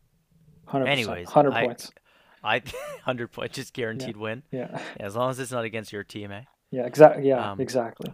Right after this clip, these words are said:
Speaker 2: Oh, sorry. This is a side story to that side story.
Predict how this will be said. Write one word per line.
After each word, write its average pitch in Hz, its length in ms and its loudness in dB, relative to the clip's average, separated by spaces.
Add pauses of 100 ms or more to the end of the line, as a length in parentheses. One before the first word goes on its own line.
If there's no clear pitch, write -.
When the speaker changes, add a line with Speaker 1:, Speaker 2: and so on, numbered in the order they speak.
(100)
Speaker 2:
Oh, 131 360 2 (520)
sorry. 104 500 -6 (220)
This 127 200 -8
is 110 140 -12
a 113 80 -8
side 123 420 0
story 104 380 -8
to - 140 -18
that 104 240 -8
side - 320 -14
story. - 420 -16